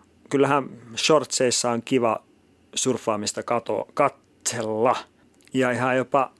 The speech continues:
harrastaakin. Mut <clears throat> tää on tosiaan, huomasin, että nämä olympialaiset nyt tulee,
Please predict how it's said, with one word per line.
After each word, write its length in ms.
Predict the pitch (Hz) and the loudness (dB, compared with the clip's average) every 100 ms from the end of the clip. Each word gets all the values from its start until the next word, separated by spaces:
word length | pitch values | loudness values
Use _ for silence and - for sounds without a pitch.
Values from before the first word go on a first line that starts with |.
| _ | _
harrastaakin. 1120 | - 165 196 135 107 - - 104 104 - 127 - - - - _ _ _ | 0 2 4 2 0 -4 -6 -8 -8 -10 -12 -12 -20 -20 -20 _ _ _
Mut 240 | 143 143 _ _ _ | -4 -4 _ _ _
<clears throat> 360 | 131 113 135 - | -8 -6 -6 0
tää 120 | 190 | 2
on 60 | 165 | 4
tosiaan, 340 | 151 185 185 | 4 6 6
huomasin, 440 | 208 180 151 151 | 6 6 2 2
että 240 | 143 139 143 | 0 2 2
nämä 200 | 139 135 | 2 2
olympialaiset 720 | 165 180 - 143 123 - - | 4 2 2 2 2 0 -6
nyt 120 | 113 _ - | -14 _ 4
tulee, 500 | 196 175 156 143 | 6 8 6 4